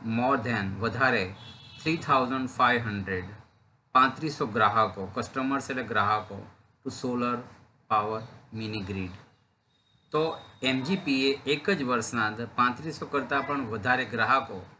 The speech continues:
આ solar power mini grids, સૌર્ય ઉર્જા વીજ જૂથમાં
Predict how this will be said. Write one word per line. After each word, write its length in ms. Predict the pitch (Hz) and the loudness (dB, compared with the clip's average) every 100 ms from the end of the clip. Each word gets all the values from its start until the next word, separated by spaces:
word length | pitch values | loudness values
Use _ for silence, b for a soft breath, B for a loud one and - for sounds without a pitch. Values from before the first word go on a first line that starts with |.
| _ _ _ - | _ _ _ 2
આ 240 | 147 135 - - | 4 4 0 -14
solar 600 | - - 147 143 151 160 160 - - _ | -12 -2 2 4 4 0 -4 -18 -20 _
power 360 | 120 120 123 127 - - | 6 6 2 -4 -12 -6
mini 260 | 117 117 113 | 0 2 0
grids, 440 | 101 98 87 - - _ _ _ _ | -2 -6 -8 -16 -20 _ _ _ _
સૌર્ય 560 | - 139 135 143 147 147 151 - _ _ _ | -6 0 2 4 2 0 -6 -20 _ _ _
ઉર્જા 440 | 131 123 143 127 131 - - - _ | -6 0 4 4 2 -10 -20 -20 _
વીજ 280 | 117 139 127 | -2 0 2
જૂથમાં 420 | 110 113 - 107 | 0 -4 -4 -4